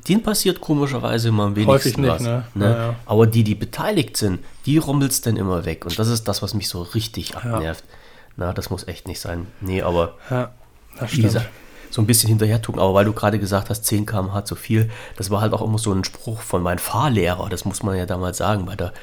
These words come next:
Speaker 1: bei der Autofahrschule. Der hat ja auch gesagt, „Na ja, ähm, wir müssen uns schon an die Geschwindigkeitsbegrenzung halten. Maximal Zehne darfst du mehr fahren.“ Ja,
Speaker 2: <laughs>
Speaker 1: so mit, mit so einem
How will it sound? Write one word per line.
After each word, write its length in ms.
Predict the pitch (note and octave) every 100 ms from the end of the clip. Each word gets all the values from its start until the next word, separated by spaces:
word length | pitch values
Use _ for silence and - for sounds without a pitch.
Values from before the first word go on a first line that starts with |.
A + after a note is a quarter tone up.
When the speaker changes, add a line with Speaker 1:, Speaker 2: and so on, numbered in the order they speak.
| - -
Speaker 1:
bei 140 | - G#2
der 160 | -
Autofahrschule. 880 | A2 A2+ A2 F2 F2 - G2+ A2 A2+ - - -
Der 140 | -
hat 120 | A2
ja 60 | F#2
auch 180 | A2 A2+
gesagt, 380 | A#2+ E2+ - -
„Na 100 | -
ja, 380 | - A#2+ A2+ - - - - - - -
ähm, 360 | A2+ G2 F#2+
wir 80 | F#2+
müssen 260 | G2+ A2 A2
uns 100 | G2+
schon 140 | A2
an 80 | A#2
die 80 | G2+
Geschwindigkeitsbegrenzung 1400 | G2+ - A2 A2 - G2+ G2 - - - G#2 G#2+ G2+ F#2+
halten. 540 | F#2 A2 A2+ A#2 A2+ A2 - - - _ -
Maximal 600 | A2 A2 - A2+ G#2 G2+
Zehne 340 | - - G#2+ G#2+
darfst 340 | E2 G2+ -
du 60 | F#2
mehr 260 | F2+ G#2
fahren.“ 360 | - G2 E2+ F2 - - -
Ja, 240 | G2 F#2+ G2+ G2
Speaker 2:
<laughs> 160 | - -
Speaker 1:
so 220 | - G#2
mit, 280 | - - -
mit 140 | A2+
so 120 | A2 A#2+
einem 180 | A2+